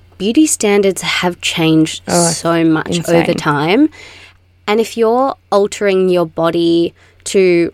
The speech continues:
Speaker 1: look a certain way based on the beauty standards at that particular point in time, who knows what things are gonna be like in ten,
Speaker 2: Oh, yeah.
Speaker 1: twenty years.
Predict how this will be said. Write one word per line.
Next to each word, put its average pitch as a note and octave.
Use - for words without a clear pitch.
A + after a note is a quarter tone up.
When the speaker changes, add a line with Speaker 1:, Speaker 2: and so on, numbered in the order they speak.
Speaker 1:
look G#3
a A#3+
certain F#3
way E3+
based E3
on E3+
the D#3+
beauty D#3+
standards D#3
at D#3+
that -
particular E3+
point D3
in D#3
time, D3+
who B3
knows G3+
what -
things F#3
are G#3+
gonna E3+
be F3
like E3+
in D#3+
ten, D#3+
Speaker 2:
Oh, E3
yeah. F3
Speaker 1:
twenty D#3+
years. E3